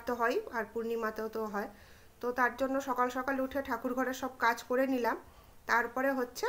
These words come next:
রান্নাবান্না। আর আজকে তো আমাদের নিরামিষ রান্নাবান্না, তো নিরামিষই সব কিছু হলো, ভাইদের রাখি পরাবো, আহ, খাওয়া দাওয়া হবে সব। তো মানে ওরা এই, আর এবার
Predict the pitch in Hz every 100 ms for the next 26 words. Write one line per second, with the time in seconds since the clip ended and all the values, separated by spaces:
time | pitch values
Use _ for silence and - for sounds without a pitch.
0 | 539 226 196 180 170 165 185 - - -
1 | 220 214 214 - 226 - 277 277 262 269
2 | 254 247 254 262 262 254 247 247 240 226
3 | 226 - - - - - - 349 320 320
4 | 320 330 320 277 302 277 277 262 254 254
5 | 240 233 226 240 214 214 240 233 226 208
6 | 214 220 - - - - - 208 208 208
7 | 208 202 - 226 233 226 233 233 214 220
8 | 226 214 214 - - - - - 226 -
9 | 233 233 233 - - - - - - 226
10 | 233 240 254 262 262 - - - - -
11 | 302 339 277 269 - 220 240 254 254 302